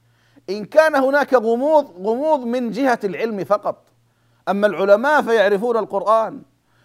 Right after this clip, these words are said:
وما في القرآن شيء غامض أبدا. حتى الحروف المقطعة هذه ما هي، ما هي غامضة، إنما هي تحدي. ولذلك نجد أن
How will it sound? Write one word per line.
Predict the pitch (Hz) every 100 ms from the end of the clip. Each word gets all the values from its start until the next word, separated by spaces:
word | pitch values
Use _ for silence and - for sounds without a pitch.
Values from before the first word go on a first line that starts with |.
| _
وما | 147 185 262
في | 247
القرآن | 226 - 208 196 208
شيء | 185 190 175
غامض | 175 156 123 -
أبدا. | 165 131 101 - _ _ _ _ _ _
حتى | - 240 -
الحروف | 208 196 220 185
المقطعة | 185 - 208 - 113 90 _ _ _ 208
هذه | 240 208 226 254 - _ _ _ -
ما | 220
هي، | 311 277 220
ما | 196
هي | 247
غامضة، | 220 247 254 165 101
إنما | 117 165 185
هي | 226
تحدي. | 214 214 - 247 151
ولذلك | 131 151 196 214 - 208 - _ -
نجد | 220 208 208
أن | 202 196